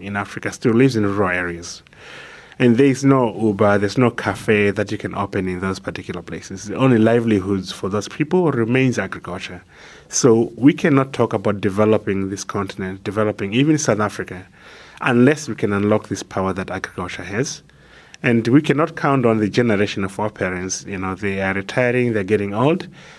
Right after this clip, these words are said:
So we really need to be able to capitalize the potential that our young people that are coming in, that are able to face these new challenges that we have. Most of the challenges that we have in agriculture now were not here a generation ago. I remember when I was young,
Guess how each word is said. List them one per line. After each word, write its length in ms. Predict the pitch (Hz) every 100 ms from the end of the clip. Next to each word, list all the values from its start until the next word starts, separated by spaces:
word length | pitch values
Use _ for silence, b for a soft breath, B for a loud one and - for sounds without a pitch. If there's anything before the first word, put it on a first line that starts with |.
| B
So 160 | -
we 100 | 123
really 220 | 120 160 139
need 260 | 117 117
to 80 | 110
be 80 | 107
able 200 | 101 101
to 80 | 104
capitalize 760 | - 113 - 107 98 98 95
the 80 | 101
potential 640 | - 104 - 101 98 92
that 220 | 95 90 -
our 140 | 110 101
young 320 | 98 107 104
people 260 | - 87 95
that 160 | 95
are 40 | 92
coming 360 | - 98 95
in, 280 | 110 156 - B B B
that 140 | 120
are 80 | 107
able 200 | 110 104
to 120 | 101
face 340 | 104 - 165 -
these 180 | 117 -
new 140 | 107
challenges 460 | 107 104 101 98 98
that 160 | 98
we 60 | 98
have. 420 | 104 95 92 - B B B B B B -
Most 200 | 139 139
of 100 | 151
the 80 | 120
challenges 380 | 143 131 117 110
that 160 | 120
we 80 | 117
have 120 | 113
in 100 | 107
agriculture 480 | 110 110 110 104 107
now 180 | 104 104
were 160 | 104
not 280 | 110 135 135
here 220 | - 104
a 40 | 95
generation 500 | 110 104 98 98 98
ago. 460 | 87 104 110 98 98
I 140 | 117
remember 400 | 131 113 107 104
when 160 | 98 95
I 60 | 95
was 160 | 92
young, 420 | 104 110 147 170